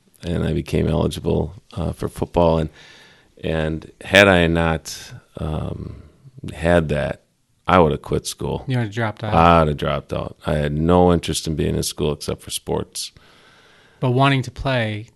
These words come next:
Speaker 2: kept you
Speaker 1: Yep.
Speaker 2: was a big enough incentive for you to sit through what you otherwise wouldn't have sat through.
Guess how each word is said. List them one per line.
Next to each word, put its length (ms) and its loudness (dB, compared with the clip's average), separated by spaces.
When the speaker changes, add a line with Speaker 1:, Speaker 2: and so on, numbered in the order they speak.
Speaker 2:
kept 280 -6
you 480 -6
Speaker 1:
Yep. 200 -6
Speaker 2:
was 160 -4
a 60 -4
big 220 2
enough 260 0
incentive 400 -4
for 120 -8
you 100 -4
to 80 -8
sit 240 -10
through 240 -6
what 180 -10
you 100 -6
otherwise 440 -8
wouldn't 180 -8
have 100 -12
sat 280 -14
through. 180 -14